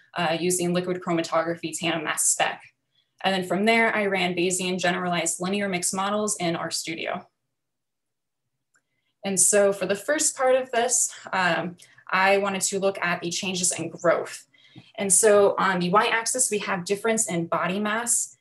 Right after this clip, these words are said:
and that's in grams. And so you can see that these are negative numbers. So we did actually have, um, all of our treatments, they lost mass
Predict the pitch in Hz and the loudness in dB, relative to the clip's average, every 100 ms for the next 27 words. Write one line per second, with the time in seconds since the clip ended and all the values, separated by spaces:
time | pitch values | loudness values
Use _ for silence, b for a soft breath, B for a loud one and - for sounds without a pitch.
0 | - 190 180 180 180 170 175 170 151 180 | -6 -2 0 0 0 0 -2 -2 -2 -6
1 | 175 - B B - 196 208 202 202 202 | -6 -8 B B -6 0 4 2 2 -2
2 | 226 190 185 196 196 175 165 160 180 185 | 0 0 0 -2 0 0 0 0 -6 -4
3 | 180 185 196 175 170 175 202 220 - B | -2 2 0 2 0 2 2 2 -2 B
4 | B - 202 196 175 208 214 196 185 - | B -4 -2 0 2 4 4 2 -4 -2
5 | 185 175 170 165 165 165 - 160 156 - | -2 -2 0 2 0 0 -2 -2 -2 -8
6 | 175 - 185 208 185 - 180 180 180 156 | -4 2 2 4 0 -2 -4 -4 -4 -2
7 | 160 160 - - - - 160 165 196 - | 0 2 2 0 -6 -4 -2 2 0 0